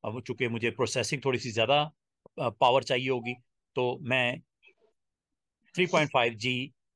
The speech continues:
बी के साथ नाइंटी वन पॉइंट नाइन एट per month के साथ इसको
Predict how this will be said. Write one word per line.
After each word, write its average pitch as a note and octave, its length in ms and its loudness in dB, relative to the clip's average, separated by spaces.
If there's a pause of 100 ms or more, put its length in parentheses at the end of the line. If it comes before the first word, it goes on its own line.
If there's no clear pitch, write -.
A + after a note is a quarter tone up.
बी A#2+ 140 0
के B2 120 -2
साथ A2 200 2
नाइंटी A#2+ 340 0
वन C3 200 0
पॉइंट A#2 240 -2
नाइन A#2 220 0
एट A#2+ 180 -2
per A2+ 140 0
month G#2+ 260 -4
के A#2+ 60 -10
साथ A2+ 240 0
इसको C3 380 -4